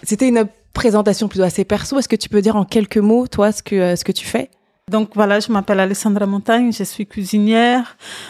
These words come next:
Speaker 2: Euh, j'ai un restaurant dans le treizième qui s'appelle Nosso. Et, euh, je gère un, un autre restaurant dans le huitième. Là, nous sommes actuellement dans un centre de bureau opéré qui s'appelle Quirk.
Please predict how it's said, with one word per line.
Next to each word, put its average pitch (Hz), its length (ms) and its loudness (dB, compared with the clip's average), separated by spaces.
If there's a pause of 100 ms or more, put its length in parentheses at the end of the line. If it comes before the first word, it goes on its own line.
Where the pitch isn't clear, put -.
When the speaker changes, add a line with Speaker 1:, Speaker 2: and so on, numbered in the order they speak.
(340)
Speaker 2:
Euh, 185 760 2
j'ai 185 160 0
un 214 80 2
restaurant 214 440 0
dans 208 100 0
le 202 80 -2
treizième 202 380 0
qui - 100 -12
s'appelle 190 340 -2
Nosso. 226 520 -2 (640)
Et, 196 320 4
euh, 185 600 2
je 180 160 0
gère 202 580 0
un, 185 640 0
un 202 200 2
autre 233 260 0
restaurant 208 440 0
dans 196 160 2
le 190 100 2
huitième. 220 380 0
Là, 185 120 2
nous 185 80 -2
sommes 190 240 -2
actuellement 196 680 2
dans 185 320 2
un 175 540 0
centre 202 400 0
de 180 80 0
bureau 190 300 0
opéré 202 360 0
qui - 80 -12
s'appelle 185 320 -4
Quirk. - 440 -4